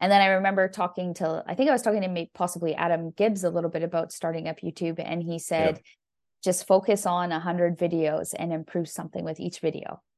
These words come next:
Speaker 2: Hmm.
Speaker 1: So that was really great advice. And it makes you think, like, long-term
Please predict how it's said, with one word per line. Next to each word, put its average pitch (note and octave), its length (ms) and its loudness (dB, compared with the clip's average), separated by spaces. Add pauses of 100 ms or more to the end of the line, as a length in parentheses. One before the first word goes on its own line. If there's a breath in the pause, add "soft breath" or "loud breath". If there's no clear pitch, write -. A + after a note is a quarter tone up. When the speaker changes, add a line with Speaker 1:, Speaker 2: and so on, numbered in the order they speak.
(220)
Speaker 2:
Hmm. F2+ 260 -4 (460)
Speaker 1:
So - 100 -6
that F#3 100 2
was G#3+ 140 2
really G3 220 2
great F3+ 220 4
advice. D#3+ 500 -4
And D#3+ 180 -4
it D#3 160 -4
makes F3 260 -4
you F3 60 -2
think, E3+ 300 -6
like, D3+ 180 -2
long-term D3 680 -4